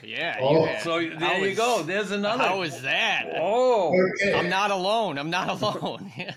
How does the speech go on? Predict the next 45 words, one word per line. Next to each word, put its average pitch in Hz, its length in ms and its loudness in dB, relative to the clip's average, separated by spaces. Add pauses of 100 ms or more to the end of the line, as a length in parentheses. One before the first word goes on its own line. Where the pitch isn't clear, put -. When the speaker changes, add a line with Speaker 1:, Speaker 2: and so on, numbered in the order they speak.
(400)
Speaker 2:
So 175 160 6
he, 156 100 6 (120)
Mike, 220 280 2
Mike 247 240 2
is 180 200 0
just 196 240 4
starting. 170 420 4
He's 196 240 2
on 170 200 2
his 143 140 0
way 135 260 4
up, - 320 0
right? - 240 0 (1500)
So 170 320 4
I 165 100 4
get 233 220 2
there 196 220 4
and 175 160 2
we 165 60 -2
play 208 200 4
the 185 80 6
first 170 380 2
game 190 280 4
and 160 180 4
we 165 100 6
lose, 196 640 2 (200)
like, 120 260 -4
three 160 300 2
one 143 220 4
or 143 100 2
something. 131 480 -4 (720)
And 156 640 2
we 156 140 2
drop 247 360 2
from 156 260 -2
first 233 340 2
place 208 360 2
to 160 80 -4
second. 151 500 0
That's - 200 -2
how 196 200 2
close 190 340 2
the - 80 -12
standings 196 640 -6
are. - 80 -20